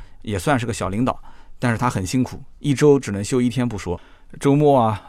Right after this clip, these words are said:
包括这个节假日都不能休，只能平时休。”他说，“我曾经呢，跟我表弟两家人一起去境外旅游，结果呢，在这个旅途当中啊，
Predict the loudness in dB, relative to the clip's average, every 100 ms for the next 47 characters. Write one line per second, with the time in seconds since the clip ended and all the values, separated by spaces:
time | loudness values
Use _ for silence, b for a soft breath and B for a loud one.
0 | -2 0 0 0 -2 -4 0 2 2 0
1 | -2 -2 -2 -2 -6 -6 -6 -6 -4 -6
2 | -6 -8 -10 B B B B 2 4 4
3 | 2 0 -2 0 0 0 0 0 0 -2
4 | -2 -2 -4 b b b -4 0 2 2
5 | 2 -2 -4 -6 -4 -4 -2 0 0 0
6 | -2 -4 -4 -6 B B B 0 2 2
7 | 2 0 -2 0 -2 -2 -2 0 2 2
8 | 2 0